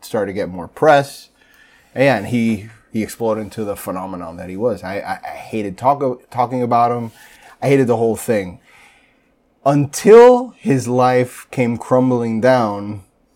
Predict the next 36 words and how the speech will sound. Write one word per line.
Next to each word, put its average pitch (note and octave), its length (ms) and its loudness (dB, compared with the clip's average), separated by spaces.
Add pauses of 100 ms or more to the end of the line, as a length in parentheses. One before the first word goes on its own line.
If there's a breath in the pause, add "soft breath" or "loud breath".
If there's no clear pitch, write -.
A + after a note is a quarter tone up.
(160)
when A2+ 200 -2
he A#2 80 -2
got A#2 240 2
married A#2+ 560 0
and G#2 160 -4
he G2+ 60 -8
ran A2+ 420 -2
that B2 240 0
car B2 320 2
into B2 220 -4
the A#2+ 100 -2
tree A#2 840 -2
and F2+ 340 -8
he F#2+ 140 -12
got A#2 300 2
the C#3+ 80 -2
divorce A2+ 840 0
and G2+ 80 -10
he F#2+ 60 -12
started A2 360 -2
getting B2 260 -2
D B2 180 -2
U A#2+ 260 0
Is. G#2 340 -8
And G2+ 220 -10
then B2+ 160 -4
I B2 80 -4
started A#2 300 -4
to A2+ 60 -4
become A2 360 -6
the G#2 80 -6
biggest G2+ 420 -10
Tiger G#2 340 -12
Woods G2 240 -10
fan F#2+ 280 -8
in, F#2 180 -14